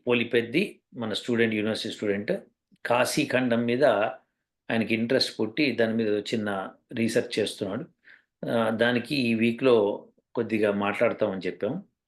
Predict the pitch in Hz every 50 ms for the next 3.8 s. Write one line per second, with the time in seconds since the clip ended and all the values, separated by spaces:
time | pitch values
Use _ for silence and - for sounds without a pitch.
0 | - 110 104 101 98 98 - - 123 123 123 123 120 123 - - - 95 90 -
1 | - 104 110 156 - - _ _ _ _ _ _ - - _ - 135 131 139 135
2 | - - 151 135 127 131 139 170 170 - - 113 117 113 - 123 127 117 123 113
3 | 113 113 117 117 - - _ _ _ _ _ _ _ - 127